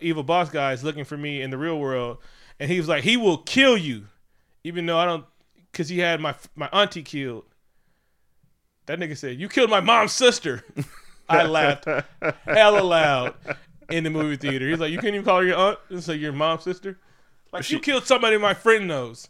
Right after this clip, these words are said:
Speaker 2: <laughs> She, he, she was pretty terrible.
Speaker 1: She, you know, dick. <laughs>
Speaker 2: She wouldn't
Speaker 1: Makes him
Speaker 2: sh-
Speaker 1: go crazy.
Speaker 2: she wouldn't share her heroin.
Speaker 1: <laughs>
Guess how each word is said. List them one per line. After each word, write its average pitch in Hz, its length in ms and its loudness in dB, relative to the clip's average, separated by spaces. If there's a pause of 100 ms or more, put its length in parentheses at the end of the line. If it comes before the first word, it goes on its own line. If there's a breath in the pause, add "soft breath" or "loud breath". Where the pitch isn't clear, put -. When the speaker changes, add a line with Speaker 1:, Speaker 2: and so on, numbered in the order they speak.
(140)
Speaker 2:
<laughs> 143 200 -2
She, - 280 -6 (120)
he, 120 140 -2
she - 340 -4
was 120 240 2
pretty 101 220 -8
terrible. 80 400 -10 (1040 loud breath)
Speaker 1:
She, 185 380 -14 (100)
you 185 200 -12
know, 110 100 -20 (640)
dick. - 320 -20 (600 loud breath)
<laughs> - 500 -8
Speaker 2:
She 120 160 -10
wouldn't 98 200 -6
Speaker 1:
Makes - 80 -12
him - 60 -10
Speaker 2:
sh- - 20 -12
Speaker 1:
go 117 80 -16
crazy. 104 280 -16 (100)
Speaker 2:
she - 140 -10
wouldn't 92 200 -6
share 90 200 -6
her 85 100 -10
heroin. 82 400 -14 (380)
Speaker 1:
<laughs> 120 100 -18